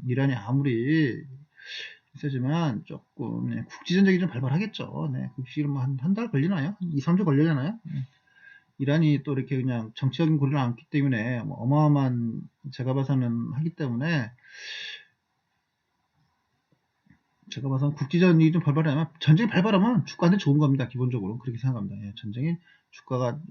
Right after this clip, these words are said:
전쟁이 발발, 전쟁 발발하기 전 상황이 안 나쁜 거지, 전쟁 발발하면 그거는 좋다고 생각합니다. 이벤트는 소멸해도 이제 전쟁주는 매매를 안 하시는 게 좋아 보입니다.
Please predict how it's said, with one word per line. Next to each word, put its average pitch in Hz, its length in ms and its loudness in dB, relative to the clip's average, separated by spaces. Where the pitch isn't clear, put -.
전쟁이 139 320 0
발발, 117 340 -4
전쟁 165 300 6
발발하기 175 420 4
전 160 180 8
상황이 180 360 6
안 131 100 2
나쁜 131 220 0
거지, 160 280 2
전쟁 139 300 -4
발발하면 139 640 0
그거는 196 400 -2
좋다고 - 240 -6
생각합니다. 117 420 -4
이벤트는 135 380 -2
소멸해도 143 340 0
이제 110 240 -8
전쟁주는 131 800 2
매매를 123 340 0
안 120 160 -2
하시는 151 380 4
게 143 160 2
좋아 127 240 -2
보입니다. 104 340 -8